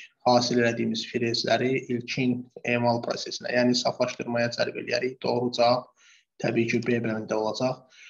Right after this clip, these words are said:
Metalların əridilməsi təkrar metallurgiya sahəsi də ola bilər. Bilirsiniz ki, e, təbiətdə olan metal ehtiyatları yığıldıqdan sonra təkrar emal üçün müəssisələrə göndərilir.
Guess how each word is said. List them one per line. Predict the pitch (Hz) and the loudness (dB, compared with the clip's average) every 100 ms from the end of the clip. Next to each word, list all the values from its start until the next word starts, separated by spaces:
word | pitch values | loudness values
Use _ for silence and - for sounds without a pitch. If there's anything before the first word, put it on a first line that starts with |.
| - - | -18 0
Metalların | 156 156 156 160 170 175 | 2 4 6 6 6 4
əridilməsi | 143 135 123 120 127 - | 4 0 2 2 0 -4
təkrar | 135 - 123 123 | -6 -4 -4 -2
metallurgiya | 120 120 120 107 - 113 110 - | -2 -2 -2 -4 -2 -2 -2 -8
sahəsi | - - 123 127 - - | -6 -2 0 0 -4 -2
də | |
ola | 127 127 123 | 0 0 0
bilər. | 127 127 139 | -2 -2 -2
Bilirsiniz | 123 123 123 117 - | -2 -2 -2 -4 -2
ki, | 117 117 120 _ _ | -2 -2 -6 _ _
e, | - 131 120 120 120 120 - - - - _ _ - | -6 -2 0 0 -2 -4 -8 -20 -20 -20 _ _ -2
təbiətdə | 143 135 120 156 | 0 2 2 0
olan | 139 127 | 2 2
metal | 123 127 | 0 -2
ehtiyatları | 123 - 110 113 117 | -4 -6 -4 -2 -2
yığıldıqdan | 120 123 120 120 - 120 | -2 -2 -2 -4 -4 -4
sonra | - 110 110 | -4 -4 -4
təkrar | - 131 127 123 | -4 -4 -2 0
emal | 117 117 113 | 0 0 -2
üçün | - 113 | -2 -2
müəssisələrə | 117 - - 113 113 | -2 -2 -2 -2 -2
göndərilir. | 123 120 120 120 127 123 | -4 0 0 -2 -6 -8